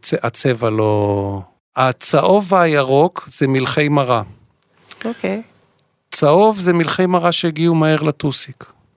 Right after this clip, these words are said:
Speaker 1: וירוק זה שהיה להם זמן להתעכל, זה הכל. ולפעמים המים עובדים יותר מהר, לפעמים עובדים יותר לאט, אבל צהוב וירוק לא משנה שום דבר. ריר,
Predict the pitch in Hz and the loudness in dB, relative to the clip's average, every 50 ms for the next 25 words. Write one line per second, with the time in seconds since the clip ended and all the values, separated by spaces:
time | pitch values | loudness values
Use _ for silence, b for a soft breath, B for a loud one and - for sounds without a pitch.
0 | _ _ _ _ - 120 135 147 151 165 160 190 247 262 233 180 - - 180 185 | _ _ _ _ -8 -6 -2 0 0 0 0 0 0 0 0 -2 -4 -6 -6 -4
1 | 185 - 196 196 202 202 208 196 180 180 190 - 196 95 98 92 - - 90 - | -2 -2 -2 -2 -2 -2 -2 -2 -2 -2 -2 -2 -2 -2 -4 -6 -6 -8 -10 -8
2 | - - - - 160 - _ _ _ _ _ _ _ _ _ _ - 170 180 196 | -6 -6 -6 -6 -6 -10 _ _ _ _ _ _ _ _ _ _ -2 0 0 0
3 | 190 - 190 180 175 156 147 _ _ _ _ _ _ _ _ _ _ - 156 147 | 0 0 -2 -2 -2 -4 -6 _ _ _ _ _ _ _ _ _ _ -6 -6 -4
4 | - 165 170 180 180 170 160 156 156 151 151 139 127 131 147 139 139 135 - 123 | 0 0 2 2 2 2 2 2 2 0 -2 -4 -4 -4 -4 -2 -2 -2 -2 -2
5 | 117 123 131 139 139 - 190 196 214 214 262 269 277 277 262 302 311 269 302 320 | -2 -2 -4 -4 -6 -4 -6 -4 -4 -2 -4 -4 -2 -2 -2 -2 -2 0 2 2
6 | 320 320 311 247 - - - _ _ _ _ _ _ _ _ _ _ - 143 139 | 4 4 4 2 0 -4 -14 _ _ _ _ _ _ _ _ _ _ -6 -4 -2
7 | 143 143 139 - - 185 190 196 226 226 208 196 226 262 269 220 - - 208 214 | -2 -2 -2 0 0 0 2 0 -2 -2 -2 0 0 0 0 -2 -4 -2 0 0
8 | 254 269 277 277 254 - - - 262 247 240 - - 233 214 202 190 165 175 151 | 0 0 0 -2 -2 -4 -2 -2 -2 0 0 0 0 -2 0 0 0 0 0 -2
9 | 127 - _ _ b b b b b b b b b b b b b b b b | -2 -4 _ _ b b b b b b b b b b b b b b b b
10 | 117 117 127 160 214 247 277 285 269 269 | -4 -2 0 2 2 2 2 0 0 -4